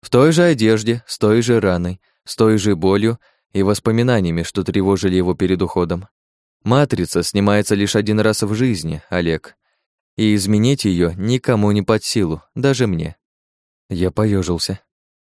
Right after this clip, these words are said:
А переодеться потом можно будет? Конечно, первично лишь матрица, остальное ты вправе изменить, как пожелаешь. «Но только до тех пор, пока не вернусь в контрольную точку, да?» Невесело хмыкнул я.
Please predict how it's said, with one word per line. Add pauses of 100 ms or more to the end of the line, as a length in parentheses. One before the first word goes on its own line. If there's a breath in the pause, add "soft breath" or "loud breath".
(180)
А
переодеться
потом
можно
будет? (800)
Конечно, (260)
первично
лишь
матрица, (300)
остальное
ты
вправе
изменить,
как
пожелаешь. (680)
«Но
только
до
тех
пор,
пока
не
вернусь
в
контрольную
точку,
да?» (640)
Невесело
хмыкнул
я.